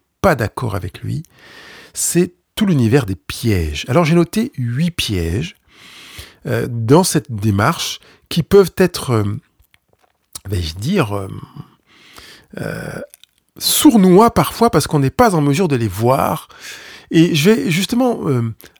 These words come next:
aller lire avant de m'arrêter sur chacun des pièges, le, la, euh,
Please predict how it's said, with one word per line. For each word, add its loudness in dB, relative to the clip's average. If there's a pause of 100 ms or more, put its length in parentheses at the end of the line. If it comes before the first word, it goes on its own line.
(100)
aller 2
lire 4
avant 2
de 0
m'arrêter -2
sur -6
chacun -4
des -4
pièges, 0 (560)
le, -2
la, -4 (500)
euh, -10